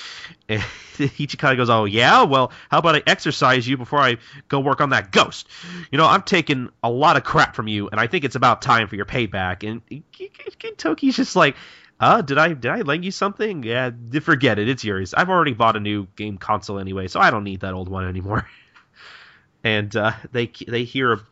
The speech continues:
big, uh, they hear a bunch of buzzing in the background, and they both go, "Shut up already!" And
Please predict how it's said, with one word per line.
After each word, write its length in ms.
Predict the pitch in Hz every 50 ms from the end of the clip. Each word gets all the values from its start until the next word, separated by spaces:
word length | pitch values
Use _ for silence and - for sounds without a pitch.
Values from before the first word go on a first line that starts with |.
| _ _ _ _ _ _ _ - - 104
big, 320 | - 123 120 113 107 104
uh, 220 | 107 104 98 95 87
they 160 | 78 110 113
hear 260 | 107 - 127 117 107
a 80 | 98 92
bunch 260 | 95 - 107 98 -
of 120 | 101 90
buzzing 300 | 95 113 101 92 101 95
in 80 | 98 95
the 100 | 92 95
background, 460 | 92 101 98 98 _ 98 92 92 92
and 100 | 95 95
they 80 | 98 95
both 260 | 95 104 101 - _
go, 160 | - 101 104
"Shut 220 | 98 - - 160 214
up 180 | 269 269 -
already!" 500 | 175 165 160 151 143 135 127 123 113 110
And 160 | 104 101 95